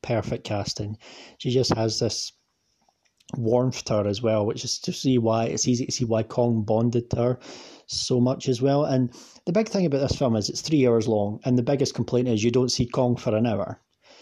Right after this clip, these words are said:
But to me, this film just flies by. I have watched it multiple times in the fifteen years that is since it's been released, and every time I watch it, it flies by.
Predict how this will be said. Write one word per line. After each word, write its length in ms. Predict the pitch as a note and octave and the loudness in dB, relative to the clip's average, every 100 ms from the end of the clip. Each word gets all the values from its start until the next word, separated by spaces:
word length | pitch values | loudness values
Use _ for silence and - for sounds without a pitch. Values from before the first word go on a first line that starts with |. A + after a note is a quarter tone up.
| - - _ _ _ | -20 -20 _ _ _
But 160 | - C3 | -6 -2
to 100 | - | 2
me, 460 | E3 A#3+ D3 C3 - _ _ - | 6 6 6 4 -2 _ _ -2
this 220 | - - | 0 0
film 260 | C4 G3+ | 2 2
just 200 | E3 - | 2 -2
flies 340 | - G2+ G#2 G#2+ | -2 -2 -2 -2
by. 220 | C#3+ D#3+ | 0 0
I 140 | A#2 | 0
have 180 | B2 B2 | 0 2
watched 280 | C#3 F3+ - | 2 0 0
it 80 | A#2 | 2
multiple 540 | A2+ C3+ F3 - F#3+ | 4 4 2 0 -2
times 500 | - C#3 D3+ D#3 - - | 0 2 2 2 -2 0
in 120 | C#3 | 2
the 80 | B2 | 2
fifteen 420 | - C3+ - D3+ | 2 0 2 4
years 240 | C3+ C#3 C3+ | 4 4 2
that 160 | D3+ | 0
is 140 | C#3 - | 0 0
since 200 | B2+ E3+ | 0 0
it's 120 | C3+ | 0
been 180 | C#3 D3 | 2 4
released, 420 | C#3 B2 - - - | 4 4 2 -2 -6
and 160 | - A#2 | -6 -4
every 280 | B2+ - E3+ | -2 0 0
time 200 | E3 E3 | 2 2
I 60 | |
watch 320 | D3 A#2+ A#2 - | 2 2 0 -2
it, 160 | A#2 - | -4 -6
it 120 | - | -10
flies 600 | - - A#2 A2+ A#2+ A2+ | -12 -4 0 2 0 -2
by. 440 | - A#2+ A2+ A2+ | -6 -4 -2 -2